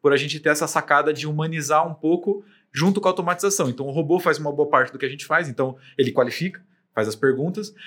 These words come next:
mas eu tenho que dar aquele toque humano. Então, por exemplo, ao invés de eu colocar lá no chat, né, a pessoa vai ter que falar o nome dela. Ao invés de eu falar, "Informe seu nome completo" ou "completa", é, a gente pega e fala assim, "Como você gostaria de ser chamado?",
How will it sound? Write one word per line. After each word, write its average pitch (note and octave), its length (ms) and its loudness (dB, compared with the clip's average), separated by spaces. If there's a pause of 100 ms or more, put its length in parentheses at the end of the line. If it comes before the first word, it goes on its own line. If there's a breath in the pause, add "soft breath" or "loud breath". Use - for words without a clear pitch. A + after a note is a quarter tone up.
(140)
mas C3 200 2
eu D3 80 2
tenho F#3 160 2
que G3+ 80 -2
dar F3+ 100 4
aquele F#3 180 0
toque F3 240 0
humano. D#3 400 2
Então, C3+ 140 -10
por D3+ 160 2
exemplo, C3 280 0
ao C3 40 -2
invés D3+ 160 4
de F3+ 80 2
eu F3 40 0
colocar E3+ 340 2
lá A2+ 280 0 (160)
no A#2+ 400 -12
chat, B2 380 2
né, A#2 80 -8
a A2+ 60 -10
pessoa B2+ 240 -2
vai C#3 100 4
ter D3+ 80 -4
que D3+ 60 -10
falar D3+ 180 6
o D#3 40 -2
nome D#3 240 -6
dela. B2 300 4 (240 loud breath)
Ao C#3 80 2
invés C#3+ 120 6
de E3+ 40 4
eu E3+ 40 2
falar, E3+ 300 4
"Informe G#3 500 2
seu G3 160 0
nome D#3+ 220 0
completo" D3+ 720 0
ou B2+ 300 0
"completa", C#3+ 640 -2 (520 loud breath)
é, A#2+ 260 4
a A#2 100 2
gente B2 200 -2
pega C#3 220 4
e C3+ 40 -6
fala D3+ 140 4
assim, C#3 400 -2 (400)
"Como A#3 200 2
você - 80 0
gostaria E3+ 220 6
de C#3 40 -6
ser C3+ 80 -4
chamado?", G#2+ 340 -2